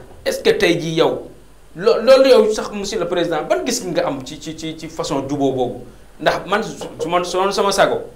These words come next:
ndax bu doon sago Sénégal yépp sax laay wax, dinañ yegg ci tribunal, ndax sénégalais yi nga xam ne ñoom ñoo moom état, ñoom ñooy état, ñu xam seen suuf si kat ci yan fànn lañ ko joxe, dañ koo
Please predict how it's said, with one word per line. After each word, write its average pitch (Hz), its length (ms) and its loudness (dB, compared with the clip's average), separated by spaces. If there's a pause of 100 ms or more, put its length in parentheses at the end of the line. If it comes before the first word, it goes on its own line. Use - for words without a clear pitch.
(460)
ndax 147 160 -2 (540)
bu 160 80 -6
doon 185 240 4
sago 185 260 2
Sénégal 165 460 2
yépp 185 160 6
sax - 180 -6
laay 156 200 2
wax, - 140 -2 (760)
dinañ 190 260 4
yegg 196 320 2
ci 180 140 -6
tribunal, 175 540 0 (280)
ndax 165 220 0
sénégalais 180 540 2
yi 160 80 0
nga 202 100 -2
xam 202 240 -6
ne 151 100 -4
ñoom 160 260 -4
ñoo 170 140 2
moom 180 300 0
état, 127 400 2
ñoom 170 220 -2
ñooy 180 240 0
état, 120 340 0 (260)
ñu 170 140 -4
xam 185 240 2
seen 185 220 0
suuf - 280 -4
si 160 240 -6
kat - 280 0 (960)
ci 180 120 -8
yan 214 160 4
fànn 202 380 0
lañ 156 160 2
ko 147 160 0
joxe, 127 280 -6 (600)
dañ 151 140 -2
koo 151 140 0